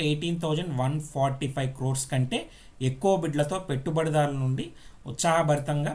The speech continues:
ప్రతిస్పందన రావడంతో ఆకర్షించడం మరియు బేస్ ఇష్యూ పరిమాణం వచ్చేసరికి ఐదు వేల కోట్లతో పోలిస్తే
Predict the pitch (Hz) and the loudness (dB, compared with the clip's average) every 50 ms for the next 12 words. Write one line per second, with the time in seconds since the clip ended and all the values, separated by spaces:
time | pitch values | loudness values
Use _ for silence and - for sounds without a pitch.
0 | - - 135 135 175 156 - - - 143 139 143 139 143 151 151 - - - - | -4 -4 -4 -2 0 0 0 0 0 0 0 0 -2 -2 -4 -6 -8 -12 -18 -20
1 | - - - - - - - - 120 131 135 135 139 135 131 180 180 - 110 131 | -20 -20 -20 -20 -20 -14 -6 0 2 4 4 4 4 2 2 0 0 2 2 0
2 | 135 135 160 - - 160 147 139 151 170 180 170 143 139 165 208 180 131 120 131 | 0 0 0 -2 0 0 0 0 0 0 0 0 0 0 0 -2 -2 0 2 2
3 | 156 - - 190 - - 196 156 165 147 147 143 143 143 139 139 135 135 127 - | 2 2 2 0 0 -2 -2 0 0 0 2 0 0 0 -2 -4 -4 -2 -2 -2
4 | 143 135 135 247 220 - - 131 131 143 139 143 147 147 147 147 - 143 139 151 | -2 -2 -2 -4 -4 -4 -2 0 0 0 2 2 2 2 0 0 0 -2 -2 -2
5 | 160 151 170 151 135 139 131 131 127 - - 254 | -4 -4 -6 -4 -2 0 0 2 0 0 -2 -4